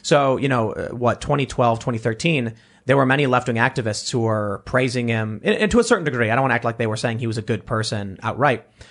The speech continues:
but they were defending him, they were hanging out with him, they were laughing with him, they were taking photos with him, they were on couches smiling and hugging and all that stuff.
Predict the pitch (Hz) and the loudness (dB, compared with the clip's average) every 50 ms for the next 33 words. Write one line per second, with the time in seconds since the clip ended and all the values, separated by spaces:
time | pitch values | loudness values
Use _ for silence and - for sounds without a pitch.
0 | - - - - 147 131 147 147 143 139 107 123 - - 151 151 143 143 143 131 | -20 -10 0 0 2 4 4 4 4 4 2 0 0 0 0 2 0 0 0 0
1 | 135 135 131 131 131 120 117 110 104 107 120 107 107 127 135 135 131 - 139 135 | 0 0 0 0 2 2 2 2 2 0 -2 -2 0 0 2 0 2 2 2 0
2 | 127 113 101 104 110 113 120 127 - 139 123 123 123 120 131 127 123 113 110 123 | 2 0 0 0 2 2 2 2 2 0 0 -2 0 0 0 0 0 0 -2 -4
3 | 110 110 101 - - 127 127 123 127 123 131 123 117 - 127 123 120 117 113 117 | -6 -8 -4 0 2 4 4 4 4 2 2 0 2 2 0 0 0 0 2 2
4 | 110 107 110 - - 127 127 - - 120 110 - - 123 117 127 120 120 120 117 | 2 2 0 0 2 0 2 2 -2 -4 -4 -4 -2 0 0 2 2 0 0 0
5 | 117 113 101 98 - 135 131 123 131 131 123 123 120 117 120 120 113 - - - | -2 -2 -2 0 0 0 0 2 0 0 2 2 2 2 2 0 0 -2 -2 0
6 | 120 113 113 113 - | 0 0 0 -2 -8